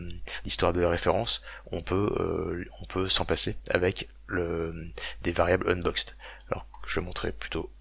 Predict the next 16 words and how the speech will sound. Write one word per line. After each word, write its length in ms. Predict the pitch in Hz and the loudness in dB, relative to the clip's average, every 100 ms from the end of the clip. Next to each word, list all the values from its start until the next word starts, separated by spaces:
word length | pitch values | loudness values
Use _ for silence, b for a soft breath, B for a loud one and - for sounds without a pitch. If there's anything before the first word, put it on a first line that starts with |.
| - | -12
ici 220 | - - 98 | 0 0 2
comment 200 | 87 - | 0 2
ça 140 | - | 2
marche. 260 | 101 104 - B B B B | 2 0 -4 B B B B
Au 80 | 98 | 2
lieu 120 | 95 | 4
d'importer 540 | 95 - 95 - 101 - - | 6 6 4 6 0 0 -2
Data 220 | 87 87 | 2 4
Vector, 420 | 82 78 - - - - | 2 2 2 2 -8 -4
bah, 100 | - | 0
je 100 | - | 2
peux 80 | - | 4
importer 320 | 87 92 - | 4 2 4
un 80 | 92 | 2
autre 160 | 95 98 | 2 2
module 340 | 85 104 123 | 0 0 -2